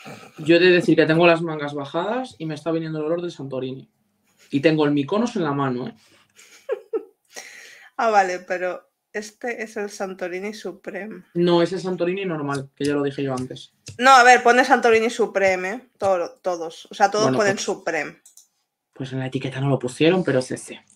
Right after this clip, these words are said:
Speaker 2: Raquel, el Santorini es una pasada. Yes. Ay, sí, ese Santorini tiene muchos números. Sí, sí, sí, sí. Madre mía, saliveo. Me estoy imaginando ese limón. Eh,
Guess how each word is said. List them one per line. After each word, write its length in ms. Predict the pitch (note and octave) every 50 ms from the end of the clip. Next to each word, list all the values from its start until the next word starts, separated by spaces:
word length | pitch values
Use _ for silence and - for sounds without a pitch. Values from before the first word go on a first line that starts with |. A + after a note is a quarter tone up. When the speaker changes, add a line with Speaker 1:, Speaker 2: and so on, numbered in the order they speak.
| _ _ _ _ _ _ - - _ _ _ _ _ _ _ _ _ _ - _ _ _ _ _ _
Speaker 2:
Raquel, 420 | - F#3+ G3 F#3+ - F3 F3+ F#3+
el 80 | G3+ G3
Santorini 480 | - - F3+ F3+ - F#3 F3+ F#3 F#3 F#3
es 120 | G3 G3 -
una 220 | F#3+ F#3 F#3 F#3
pasada. 500 | - F3 F3 - - F3 E3+ - - - - - _ _
Yes. 540 | _ - - - - - - - - - _ _ _ _ _ _ _ _ _ _ _ _ _ _ _ _ _ -
Ay, 180 | - F#3+ G#3
sí, 140 | A3+ - A3
ese 140 | G#3 - G3+
Santorini 580 | - A3 G3+ F#3+ F#3+ F#3 F3+ G3 G#3+ G3 F#3 F3
tiene 240 | - F3+ F3 F3+
muchos 400 | G3 G3+ G3+ G#3+ - C4 C4 -
números. 420 | A3 G#3 G#3 G#3+ F#3+ E3+ F3 F#3 -
Sí, 400 | - G3+ G3 A3 A#3+ B3+ C4 D4+
sí, 460 | - - - G#3 G#3 G3 F#3+ G3 F#3+
sí, 500 | - - - D#3 D#3+ E3 D#3+ E3 E3 D#3+
sí. 400 | - - - - - G3+ G3+ _ - - - - _ _ _ _ _ _ _ _ _ _ - - - _ _ _ _ _ _ _ _ _ _ _ _ _ _ _ _ _ _ _ _ _ _ _ _ _ _ _ _ _ _ _ _ _ _ _ _ _ _ _ _ _ _ _ _ _ _ _ _ _ _ _ - _ _ _ _ _ _ _
Madre 400 | B3+ G#3 G3+ G#3 A3+ A3 A3 G#3+
mía, 300 | A3 A3+ A3+ A#3+ C4+ D4+
saliveo. 800 | - - - A#3+ G3+ G3+ G3+ G3 F3+ F3 F#3 G3 F#3+ F#3 F3+ E3+
Me 120 | F3 F3+
estoy 260 | G3 F#3+ - G#3+ G3+
imaginando 520 | G#3+ A3 A3+ A3 - G#3+ F#3+ G3 G#3 G#3+ A3+
ese 220 | A3 - B3 G#3
limón. 400 | F#3 E3+ E3 E3+ E3 D#3+ D3+ _ -
Eh, 540 | D#3+ E3+ E3+ E3 E3 D#3+ D#3+ - - -